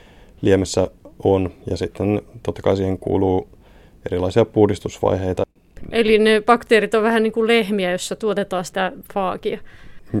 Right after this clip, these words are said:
Speaker 1: Joo, isossa mittakaavassa niin se täytyy tehdä, että ne on kuitenkin niin monimutkaisia viruksia, että ne, että antibiootit on kemiallisesti mahdollista syntetisoida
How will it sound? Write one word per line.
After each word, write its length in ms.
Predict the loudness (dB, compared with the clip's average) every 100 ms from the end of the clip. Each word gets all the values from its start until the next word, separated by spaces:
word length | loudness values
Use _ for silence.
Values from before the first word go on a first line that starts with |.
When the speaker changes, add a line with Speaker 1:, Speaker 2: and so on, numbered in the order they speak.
| -2
Speaker 1:
Joo, 260 | 4 8 8
isossa 320 | 6 2 0
mittakaavassa 480 | -2 2 2 2 -2 -8 -4
niin 180 | -2 0
se 200 | 0 0
täytyy 460 | -2 -2 0 -2 -2 -6 -6
tehdä, 260 | -4 -4 -6 -12 -12
että 140 | -6
ne 80 | -4
on 80 | 0
kuitenkin 360 | 2 4 2 2
niin 180 | 2 4
monimutkaisia 760 | 4 4 2 -2 0 4 4 2 -6 -2
viruksia, 560 | 0 0 0 2 4 2
että 200 | 0 -4
ne, 80 |
että 280 | -2 -4 -8 -20 -6
antibiootit 500 | -2 2 2 2 0
on 220 | -2 -4 -6
kemiallisesti 760 | -4 0 0 -2 -4 -4 -4 -6 -4
mahdollista 520 | 0 0 0 -4 -4 -6
syntetisoida 680 | -4 -4 -4 -2 0 2